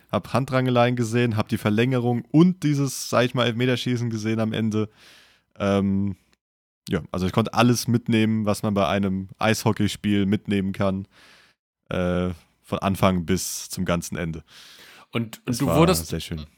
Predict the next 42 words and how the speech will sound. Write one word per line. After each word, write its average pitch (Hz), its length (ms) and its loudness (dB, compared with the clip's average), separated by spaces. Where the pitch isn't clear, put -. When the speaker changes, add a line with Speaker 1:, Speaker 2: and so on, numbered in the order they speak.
Speaker 2:
von 143 240 0
dem 131 160 0
Kumpel, 170 240 0
mit 160 80 0
dem 147 100 0
du 139 60 -4
da 127 180 6
warst, 117 220 2
eingeladen, 95 540 2
oder 95 100 -4
was? 143 180 -8
Oder? 90 400 -6
Speaker 1:
Genau, 131 320 4
er 147 240 4
wurde 165 300 2
eingeladen 156 680 2
und 120 220 -2
hatte 123 240 0
halt 117 200 0
noch 110 140 0
eine 117 300 0
Karte 110 400 2
dazu 104 340 0
bekommen 165 520 -2
und 127 400 -2
diese 123 500 2
wurde 113 160 4
dann 110 220 2
an 104 120 0
mich - 380 0
gegeben 123 440 0
und 110 60 0
dann 107 120 0
Speaker 2:
Ah. 104 40 4
Speaker 1:
haben 104 140 0
wir 104 100 4
halt 101 160 0
dort 101 180 2
zu 104 80 -6
zweit, - 640 -4
äh, 92 180 -2
gesessen 104 520 0